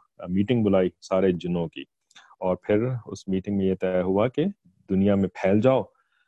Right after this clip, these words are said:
टोलियां बना बना के दुनिया में फैल जाते हैं और, अ, टोह लेते हैं इस बात की कि क्या वाक़या रूनुमा हुआ है जिसकी वजह से, अ, अल्लाह ताला ने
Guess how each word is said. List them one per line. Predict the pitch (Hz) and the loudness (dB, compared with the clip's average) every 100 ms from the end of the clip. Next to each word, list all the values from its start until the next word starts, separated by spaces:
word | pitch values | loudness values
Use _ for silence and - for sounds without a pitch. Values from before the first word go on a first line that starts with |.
| _ _ - | _ _ -4
टोलियां | 98 104 110 | 0 2 2
बना | 104 98 | 0 0
बना | 92 90 | 0 -2
के | 90 104 | -4 -4
दुनिया | 95 95 95 | -2 -2 -2
में | 92 | -4
फैल | - 113 | -2 0
जाते | 123 117 110 | 2 0 0
हैं | 104 98 - | -6 -6 -6
और, | 85 95 107 123 - _ | 0 2 2 -4 -16 _
अ, | 62 82 82 78 76 73 65 64 60 62 90 _ _ _ _ _ _ _ - | -20 -20 -20 -20 -20 -20 -20 -20 -20 _ -20 _ _ _ _ _ _ _ -2
टोह | 120 117 117 | 0 0 0
लेते | 98 90 104 95 | 0 -2 -2 -2
हैं | 98 | -2
इस | 85 | -2
बात | 82 82 - | -4 -4 -4
की | - | -6
कि | 151 127 - | -6 -8 -6
क्या | 117 120 | 0 0
वाक़या | 131 107 98 110 | 2 0 -2 -2
रूनुमा | 101 92 90 85 | -2 0 -2 -4
हुआ | 87 98 98 | -4 -4 -4
है | 107 | -2
जिसकी | 110 135 - 147 | -2 -2 0 2
वजह | 104 82 | 2 -2
से, | 82 143 | -4 -4
अ, | 196 - _ _ _ - 87 82 76 | -4 -8 _ _ _ -6 -2 -2 -2
अल्लाह | 82 90 | 0 0
ताला | 92 87 90 | 2 2 2
ने | 92 | 2